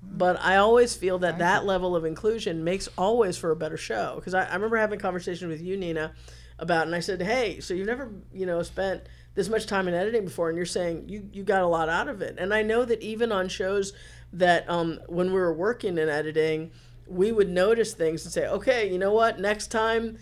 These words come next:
Speaker 1: when you're on the set, maybe we wanna do this a little bit differently." Um, one of the things that we can definitely talk about now, 'cause it happened in episode one oh four,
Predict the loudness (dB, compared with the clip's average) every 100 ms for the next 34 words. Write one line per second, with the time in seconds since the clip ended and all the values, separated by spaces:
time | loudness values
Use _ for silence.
0 | -20 -8 0 2 2 0 0 2 4 2
1 | 4 4 2 -2 0 2 2 0 -2 0
2 | 0 0 0 0 0 0 0 0 -2 -4
3 | -10 -12 -18 -20 -20 0 4 4 2 2
4 | 4 4 4 2 2 2 -2 -2 0 0
5 | 0 0 2 0 0 -2 -2 -2 0 0
6 | 0 -4 -2 -2 -2 -4 -4 -6 -4 -4
7 | -4 -2 2 2 0